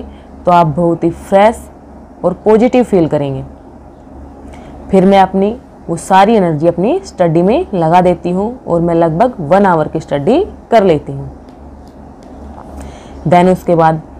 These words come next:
सभी के घर में शाम को चाय भी बनाई जाती है और कुछ evening snacks भी बनाए जाते हैं।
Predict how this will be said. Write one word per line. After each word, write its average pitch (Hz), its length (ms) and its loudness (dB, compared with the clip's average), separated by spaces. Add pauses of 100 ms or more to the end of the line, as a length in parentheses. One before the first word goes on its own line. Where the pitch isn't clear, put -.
(200)
सभी 185 240 2
के 202 160 4
घर 165 180 0
में 151 200 -2 (300)
शाम 175 360 0
को 175 220 -6 (400)
चाय 175 260 2
भी 190 120 4
बनाई 170 280 2
जाती 160 360 -2
है 165 200 -6 (140)
और 175 120 -4
कुछ - 220 -6
evening 190 380 0 (180)
snacks 208 460 -2
भी 202 80 4
बनाए 143 280 -2
जाते 139 300 -6
हैं। 139 180 -10